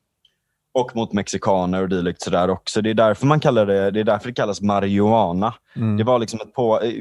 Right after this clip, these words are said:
Speaker 1: alltså, cannabis, cannabis sativa och cannabis indica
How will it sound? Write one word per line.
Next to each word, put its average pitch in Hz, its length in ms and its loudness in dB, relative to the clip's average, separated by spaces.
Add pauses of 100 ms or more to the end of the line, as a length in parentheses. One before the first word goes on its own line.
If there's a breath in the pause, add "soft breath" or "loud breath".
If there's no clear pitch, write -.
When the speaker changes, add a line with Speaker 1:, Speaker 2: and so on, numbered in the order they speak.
(140)
Speaker 1:
alltså, 120 200 0
cannabis, 120 800 0 (260)
cannabis 123 300 -2
sativa 104 440 0
och 92 60 -4
cannabis 95 360 -2
indica 101 640 0